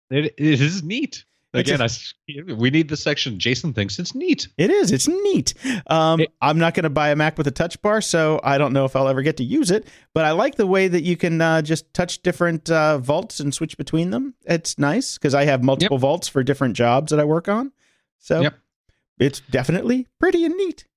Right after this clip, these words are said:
Speaker 2: <laughs>
Speaker 1: It is pretty and neat. And I will, again, one password, uh, is the Grumpy Old Geeks de facto, uh, program that we use. We both use it. We both love it. Uh, one of the reasons that we stick with it is they are the ones that, of, of all, 'cause there are a lot of competing programs that do the same sort of thing.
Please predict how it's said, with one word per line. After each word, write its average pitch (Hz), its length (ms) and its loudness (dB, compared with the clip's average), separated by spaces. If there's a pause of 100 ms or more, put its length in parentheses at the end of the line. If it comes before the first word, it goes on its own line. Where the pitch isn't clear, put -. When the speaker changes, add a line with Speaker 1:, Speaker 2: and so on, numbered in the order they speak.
(100)
Speaker 2:
<laughs> - 260 -8
Speaker 1:
It 156 140 2
is 185 160 0
pretty 175 280 0
and 175 80 0
neat. 107 200 2
And 131 180 2
I 165 100 2
will, 185 300 0
again, 143 460 -2
one 123 180 -2
password, 110 520 -2
uh, 95 280 -2 (300)
is 98 400 -2 (100)
the 101 340 2 (380)
Grumpy 104 240 0
Old 95 120 0
Geeks 92 260 -4
de 90 140 -4
facto, 85 520 -4 (240)
uh, 85 260 0 (400)
program 90 360 0
that - 100 -2
we 104 120 0
use. 110 320 2
We 107 100 -4
both 92 260 -4
use 98 160 -6
it. 98 80 -4
We 90 80 -8
both 87 240 -4
love 104 160 2
it. 101 120 0 (360)
Uh, 101 200 2
one 120 160 2
of 127 60 0
the 117 80 2
reasons 110 380 0
that 101 180 -2
we 98 120 -4
stick 98 280 -4
with 95 160 -4
it 95 80 0
is 85 240 -2
they 107 240 2
are 110 240 2
the 98 100 -2
ones 87 340 -4
that, 87 180 -2
of, 98 260 -2
of 120 240 -4
all, 120 220 4
'cause 127 240 -2
there 190 240 2
are 127 100 -6
a 110 60 -2
lot 110 160 2
of 107 80 -4
competing 92 340 -8
programs 85 440 -6
that 87 240 -4
do 101 120 0
the 82 80 -4
same 87 200 -4
sort 85 180 -4
of 82 80 -8
thing. 104 260 -2